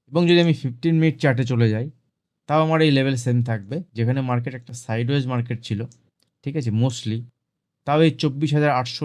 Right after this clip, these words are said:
লেভেল এই মুহূর্তে আমার সাপোর্ট লেভেল থাকবে আগামী কালের জন্য। আমি mainly আগামী কালের কথা বলছি। যদি কোনো গ্যাপ ওপেন হয়, ফ্ল্যাট ওপেন হয়, নিচের দিকে আসে, initially তো চব্বি-, পঁচিশ হাজার, চ-, চব্বিশ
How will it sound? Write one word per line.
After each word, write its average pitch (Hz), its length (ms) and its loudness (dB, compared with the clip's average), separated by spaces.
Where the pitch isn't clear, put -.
লেভেল 131 260 2
এই 123 100 -2
মুহূর্তে 120 320 2
আমার 165 180 -2
সাপোর্ট 120 380 -2
লেভেল 107 180 0
থাকবে 107 240 -4
আগামী 127 260 4
কালের 117 340 4
জন্য। 92 200 -8
আমি 127 120 -8
mainly 123 300 2
আগামী 117 260 0
কালের 107 240 -8
কথা 98 160 -10
বলছি। 92 240 -18
যদি 127 180 0
কোনো 131 120 0
গ্যাপ 113 180 2
ওপেন 117 320 -6
হয়, 110 200 -2
ফ্ল্যাট 120 320 2
ওপেন 120 180 -6
হয়, 110 180 -2
নিচের 120 320 -2
দিকে 120 260 -4
আসে, 101 160 -10
initially 196 440 4
তো 185 40 4
চব্বি-, 151 440 2
পঁচিশ 160 300 -2
হাজার, 175 160 2
চ-, 143 280 2
চব্বিশ 160 260 -2